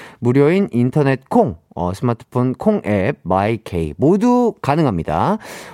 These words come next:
오늘도 참여해주신 분들 중에 뽑아서 푸짐한 선물 쏘도록 하겠습니다. 그럼 여러분이 리서치 의견 주시는 동안 노래 듣고 오도록 하겠습니다.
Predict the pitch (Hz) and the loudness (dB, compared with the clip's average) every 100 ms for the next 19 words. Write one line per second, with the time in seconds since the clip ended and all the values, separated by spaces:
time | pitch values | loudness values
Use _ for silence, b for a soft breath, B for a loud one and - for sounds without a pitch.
0 | - 180 220 233 233 226 214 247 247 - | 0 2 4 4 4 2 2 2 2 2
1 | 226 233 233 196 190 190 147 143 147 127 | 2 4 2 0 0 0 2 2 0 -2
2 | 123 120 104 113 143 151 127 123 135 - | -2 0 0 0 0 0 2 0 -4 -6
3 | - 233 233 214 170 156 151 151 113 98 | -2 2 2 2 2 2 0 0 -2 -2
4 | - 175 175 - 95 104 - B B B | -2 -2 -2 -2 0 0 -2 B B B
5 | - 220 202 139 208 208 175 185 127 92 | 2 4 4 4 4 4 4 4 2 0
6 | 123 - 156 143 - 156 - 123 151 143 | -2 0 -2 -2 -2 -2 2 2 2 0
7 | 110 - 117 110 156 165 98 127 143 120 | -4 -2 -2 0 0 2 0 0 0 2
8 | 180 190 - - 120 92 87 92 - 147 | 4 2 -2 -2 -2 0 -2 -4 -4 -4
9 | 143 - 73 92 | -4 -6 -2 -2